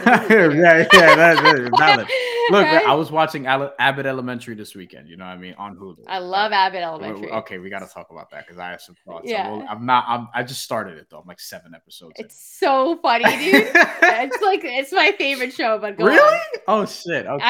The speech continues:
Speaker 1: I, I, I, it's hilarious.
Speaker 2: All right.
Speaker 1: I
Speaker 2: We have two totally
Speaker 1: You
Speaker 2: different
Speaker 1: were
Speaker 2: favorite shows. Mine is Narcos, but that's another story for another day.
Speaker 1: No, no, like, it's my favorite show right now to
Speaker 2: Oh,
Speaker 1: watch.
Speaker 2: okay.
Speaker 1: My favorite show of all time is probably a tie between The Wire, Breaking Bad, and Sopranos.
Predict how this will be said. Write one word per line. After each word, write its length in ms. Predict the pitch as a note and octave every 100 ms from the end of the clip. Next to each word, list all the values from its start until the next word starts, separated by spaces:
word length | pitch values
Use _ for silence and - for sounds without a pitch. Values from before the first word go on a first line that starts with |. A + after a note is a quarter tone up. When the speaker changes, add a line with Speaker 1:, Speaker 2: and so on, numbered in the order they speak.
| C4
Speaker 1:
I, 220 | B3+ B3
I, 120 | D4+ C4
I, 120 | B3
it's 240 | C#4 C4 -
hilarious. 520 | F#4 A#3+ A3 G3 F3+
Speaker 2:
All 60 | F#3+
right. 280 | G#3+ A3 G#3
Speaker 1:
I 100 | B2
Speaker 2:
We 80 |
have 120 | D#3 D#3+
two 160 | F#3
totally 260 | D#3+ E3+ D3+
Speaker 1:
You 40 |
Speaker 2:
different 200 | C#3 G3+
Speaker 1:
were 60 | -
Speaker 2:
favorite 220 | A#2 G2
shows. 260 | - G2+ F2
Mine 220 | G2 G2+
is 100 | F2
Narcos, 460 | F2 E2 E2+ D#2 C#2+
but 80 | _
that's 160 | F2 E2+
another 200 | E2+ D#2
story 260 | _ C2 B1+
for 100 | _ _
another 100 | _
day. 80 | _ -
Speaker 1:
No, 240 | C#4+ G#4
no, 220 | A4 G#4 E4+
like, 320 | C4 A#3+ A3+
it's 100 | B3
my 140 | B3
favorite 320 | B3+ B3 A#3+
show 160 | A3+ A#3+
right 260 | G#3 G3 F#3
now 200 | F3+ F#3
to 80 |
Speaker 2:
Oh, 80 | F3+
Speaker 1:
watch. 260 | F3 F3+ B3
Speaker 2:
okay. 100 | A#3+
Speaker 1:
My 160 | A3+
favorite 280 | A3+ B3 G#3+
show 160 | A#3 G#3+
of 80 | G3
all 160 | F#3+
time 340 | F#3+ G#3 F3+ F3+
is 180 | E3+ -
probably 380 | - G3+ F#3 F3+
a 40 |
tie 320 | F3+ F#3+ F3
between 640 | E3+ E3+ F#3+ E3+ E3 D#3 D#3+ _ _ _ _ _ _ _ _ _ _ _ _ _ _ -
The 80 |
Wire, 420 | F#3+ F3 F#3 G#3 G3
Breaking 400 | F#3 F#3 G3 E3+
Bad, 280 | E3 E3+ E3+
and 120 | D#3+
Sopranos. 600 | - D3+ D#3 - -